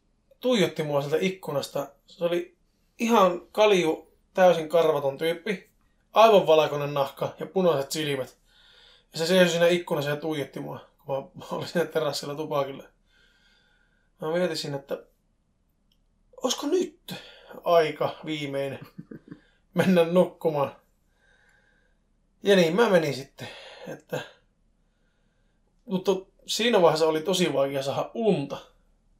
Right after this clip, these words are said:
Oli niin pitkään valvonut. Ja en voi kyllä suositella kellekään, ei niinkö...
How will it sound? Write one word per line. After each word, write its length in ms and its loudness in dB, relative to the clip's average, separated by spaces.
Oli 220 -6
niin 200 -6
pitkään 360 -4
valvonut. 500 4
Ja 260 -4
en 160 2
voi 120 4
kyllä 240 4
suositella 540 2
kellekään, 460 2
ei 160 6
niinkö... 420 0